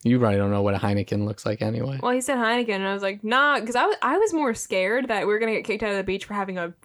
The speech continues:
Speaker 2: water.
Speaker 1: <laughs> Yeah.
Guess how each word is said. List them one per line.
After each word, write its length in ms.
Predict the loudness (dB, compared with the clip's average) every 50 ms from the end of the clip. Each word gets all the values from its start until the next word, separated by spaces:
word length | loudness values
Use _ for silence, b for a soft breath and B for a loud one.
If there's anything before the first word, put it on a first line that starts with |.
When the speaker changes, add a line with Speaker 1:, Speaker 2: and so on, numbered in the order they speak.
| -16 -10 -4
Speaker 2:
water. 440 | -2 0 0 0 -2 -2 -6 -8 -10 _ _ _ _ _
Speaker 1:
<laughs> 100 | B B B B B B B _ _ _ _ _ _ _ _ _ _ _ _ -4 0 2 2 2 0 -4 -14 -18 -18 -18 -12 -4
Yeah. 320 | 0 4 4 4 4 2